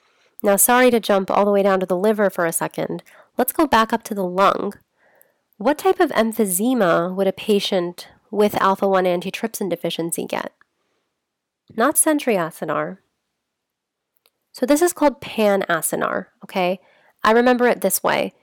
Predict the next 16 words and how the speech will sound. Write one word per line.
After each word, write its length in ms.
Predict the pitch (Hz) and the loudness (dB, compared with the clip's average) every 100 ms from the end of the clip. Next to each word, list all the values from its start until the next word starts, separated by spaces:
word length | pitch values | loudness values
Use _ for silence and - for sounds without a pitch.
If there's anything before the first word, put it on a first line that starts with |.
| _ _ | _ _
In 280 | - 190 185 | 0 0 2
smokers, 760 | - - 202 208 277 277 269 - - | 2 4 2 6 4 4 2 -6 -6
it's 200 | 190 - | -2 0
centriacinar 840 | 226 233 226 190 185 - 180 185 202 | 2 0 0 2 0 0 0 0 -2
'cause 160 | 190 | -6
the 80 | 180 | -4
smoke 460 | - - 185 190 185 | -4 2 2 2 0
damages 440 | 180 180 180 180 | 0 0 0 -2
along 440 | 170 170 170 180 | 0 2 2 2
the 100 | 180 | -2
path 280 | - 180 170 | -2 -2 -2
that 100 | 170 | -4
it's 160 | 175 - | -4 -4
inhaled, 580 | 180 165 170 175 254 - _ _ _ _ _ - | -6 -4 -2 0 -2 -8 _ _ _ _ _ -2
whereas 460 | 196 185 180 180 - | 2 4 2 0 -4
in 540 | 185 190 180 185 | -2 0 -2 -6